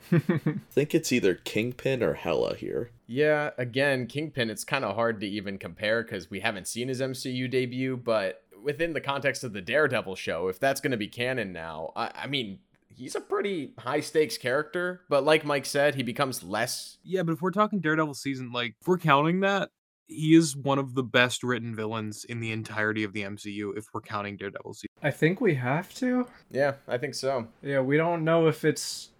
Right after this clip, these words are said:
Speaker 1: canon with him or not, but
Speaker 2: Well, never mind. Hela goes next.
Speaker 3: Yeah.
Speaker 2: <laughs>
Speaker 3: Hela's a good,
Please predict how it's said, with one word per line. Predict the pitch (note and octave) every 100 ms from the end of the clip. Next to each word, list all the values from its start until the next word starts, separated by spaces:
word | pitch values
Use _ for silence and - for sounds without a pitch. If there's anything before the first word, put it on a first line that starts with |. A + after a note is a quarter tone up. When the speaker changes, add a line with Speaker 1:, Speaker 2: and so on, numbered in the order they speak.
| _
Speaker 1:
canon | - D3 D#3+ D#3+ C3 A#2+
with | C3+ C3
him | - C3+ C#3 B2 A#2
or | A2+ A#2
not, | A#2+ B2+ A2+
but | A2+ A2+ - _
Speaker 2:
Well, | F#2+ G#2
never | G#2+ A#2 G2+
mind. | A2+ G2+
Hela | D#2 F#2+ A2+ F#2+
goes | D#2+ E2 G#2+
next. | A2+ - - - _
Speaker 3:
Yeah. | A3+ C4+ C#4 A#3+ _ -
Speaker 2:
<laughs> | A#2+ A#2+ C#3 - D3+ F3+ - - D#3 -
Speaker 3:
Hela's | G#3+ B3+ A#3
a |
good, | G3+ A3+ -